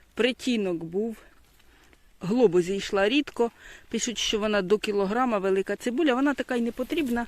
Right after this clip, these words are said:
Також я вперше висадила гібрид Кенді. Дуже ранній. В нього вегетаційний період від вісімдесяти до дев'яносто днів. Стійка до хвороб.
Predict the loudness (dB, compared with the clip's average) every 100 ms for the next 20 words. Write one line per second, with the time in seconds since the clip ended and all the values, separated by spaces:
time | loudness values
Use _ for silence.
0 | 0 2 6 6 6 2 2 -10 -20 -2
1 | 6 6 6 0 2 0 0 0 2 0
2 | 0 0 0 0 -2 0 2 2 0 -2
3 | -6 -8 -20 -20 -20 -10 0 2 4 4
4 | 6 6 4 4 2 2 0 0 2 4
5 | 4 4 4 2 0 0 0 2 2 6
6 | 6 6 2 -2 -2 -4 -2 0 0 -2
7 | 2 2 2 0 2 2 2 0 0 -2
8 | -4 -4 -4 -2 0 2 0 -2 -14 -20
9 | -16 -12 -10 0 0 4 6 8 6 4
10 | 6 8 8 4